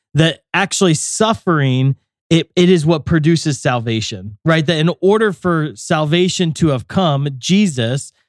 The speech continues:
uh, had to suffer, uh, or at least it was the Father's permissive will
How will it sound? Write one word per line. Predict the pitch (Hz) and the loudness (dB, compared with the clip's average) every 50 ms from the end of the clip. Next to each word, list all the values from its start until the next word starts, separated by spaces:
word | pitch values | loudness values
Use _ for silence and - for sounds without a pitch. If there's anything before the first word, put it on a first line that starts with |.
| _ _ _ - | _ _ _ -12
uh, | 117 135 - - | -10 -10 -10 -8
had | - - - 175 165 165 147 | -8 -6 -2 -2 -2 -2 -2
to | 147 | -2
suffer, | 139 - - 135 110 101 - 95 67 - _ _ - | -4 -4 -4 -6 -6 -8 -12 -16 -18 -20 _ _ -2
uh, | 160 165 165 160 151 151 147 | 0 0 0 0 0 -2 -2
or | 151 156 156 156 151 151 151 | -2 -2 -2 0 -2 -2 -2
at | 151 147 151 147 | -4 -4 -4 -2
least | 156 170 170 151 - | 0 -2 -2 0 -2
it | 180 | -4
was | 156 143 127 | -4 -4 -6
the | 147 139 | -8 -8
Father's | 113 - 165 165 156 147 143 | -8 -6 -6 -4 -4 -6 -8
permissive | - _ - 143 135 160 156 - - 143 127 | -8 _ -8 -6 -4 -4 -4 -4 -4 -4 -2
will | 131 139 139 135 131 127 - | 0 0 0 0 0 -2 -6